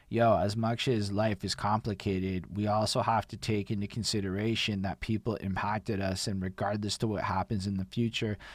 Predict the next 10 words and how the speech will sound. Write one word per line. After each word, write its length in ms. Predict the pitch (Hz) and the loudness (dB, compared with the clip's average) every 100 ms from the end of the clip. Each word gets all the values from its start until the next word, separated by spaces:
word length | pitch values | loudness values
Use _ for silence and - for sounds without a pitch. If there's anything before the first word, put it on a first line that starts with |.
| - - | -18 -4
it's 220 | 127 - | -2 0
really 460 | 107 113 113 117 113 | 2 2 2 2 0
fucking 480 | - 101 98 107 | -2 -2 -2 -4
important. 640 | 98 92 107 110 - 87 85 - - | -2 -2 -2 -4 -2 -6 -8 -14 -20
So 160 | - - | -8 -2
yeah, 80 | 104 | 0
this 140 | 113 | 2
sounds 280 | - 143 135 | 2 2 2
really 200 | 151 135 | 4 4
cool. 340 | - 139 101 | 4 4 4